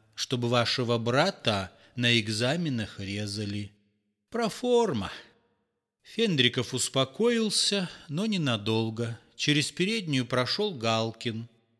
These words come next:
молодой человек с жидкой, словно оборванной бородкой, в парусинковых брюках и новом синем фраке.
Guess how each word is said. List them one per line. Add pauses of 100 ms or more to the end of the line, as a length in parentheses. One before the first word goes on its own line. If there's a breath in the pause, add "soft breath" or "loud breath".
(100)
молодой
человек (240)
с
жидкой, (180)
словно
оборванной
бородкой, (120)
в
парусинковых
брюках (180 soft breath)
и
новом
синем
фраке.